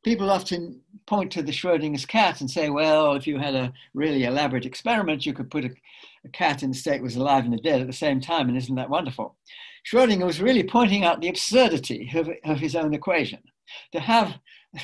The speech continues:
state where you have a, a cat which is alive and dead at the same time, he regarded as an absurdity, as I do.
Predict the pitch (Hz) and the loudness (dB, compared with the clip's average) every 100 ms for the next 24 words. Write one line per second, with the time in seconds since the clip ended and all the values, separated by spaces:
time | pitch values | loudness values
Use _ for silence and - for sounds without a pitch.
0 | 185 - - 226 220 180 170 156 185 160 | -12 -8 2 4 4 4 4 4 2 -2
1 | - - - 147 - 226 - 160 156 147 | -6 -18 -14 -12 2 4 4 0 -4 0
2 | 147 170 180 151 143 170 151 151 143 - | 4 6 6 6 2 2 2 -2 -4 0
3 | 143 135 220 139 120 151 - - _ _ | 0 2 2 2 0 -6 -12 -20 _ _
4 | - _ _ _ _ 185 180 156 160 151 | -20 _ _ _ _ -6 -2 0 2 2
5 | 156 156 - 147 147 139 139 - 262 156 | 0 -4 0 2 2 0 -2 2 2 2
6 | - 87 123 151 139 180 175 | -6 -8 -4 0 0 0 -2